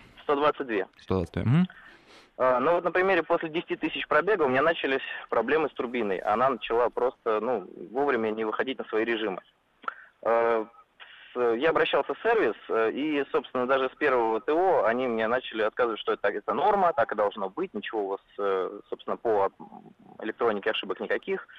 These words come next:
Speaker 1: Э, в итоге я нашёл проблему, и в итоге она, на самом деле, не, не единичная. В интернете очень много информации о том, что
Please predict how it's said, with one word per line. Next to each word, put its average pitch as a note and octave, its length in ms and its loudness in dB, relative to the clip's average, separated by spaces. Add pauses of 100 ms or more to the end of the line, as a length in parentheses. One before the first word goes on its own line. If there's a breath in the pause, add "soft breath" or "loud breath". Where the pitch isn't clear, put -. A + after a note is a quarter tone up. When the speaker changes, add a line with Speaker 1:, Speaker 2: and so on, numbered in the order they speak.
(600 loud breath)
Speaker 1:
Э, A#2+ 120 2
в B2 100 2
итоге G3+ 220 0
я F3+ 80 4
нашёл F#3 320 2
проблему, D#3 600 2 (300 loud breath)
и E3+ 300 0
в C#3 140 0
итоге F3 300 0
она, D#3 320 4
на C#3 160 -2
самом D#3+ 180 2
деле, C#3+ 140 0
не, C#3 180 2
не D#3 140 -2
единичная. E3 560 -4
В - 80 -4
интернете C#3+ 400 -2
очень C#3 160 -6
много C3+ 220 0
информации C3 460 0
о G2+ 40 -4
том, A#2 180 -2
что G#2+ 480 0